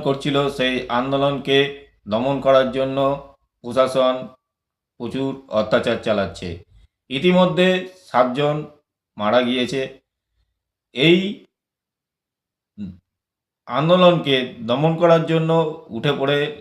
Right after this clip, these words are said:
লেগেছে ইরান। আর এর বিরুদ্ধে মুখ খুললেন আমেরিকার প্রেসিডেন্ট ট্রাম্প।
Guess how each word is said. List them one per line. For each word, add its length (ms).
লেগেছে 380
ইরান। 320
আর 280
এর 160
বিরুদ্ধে 420
মুখ 300
খুললেন 380
আমেরিকার 560
প্রেসিডেন্ট 540
ট্রাম্প। 340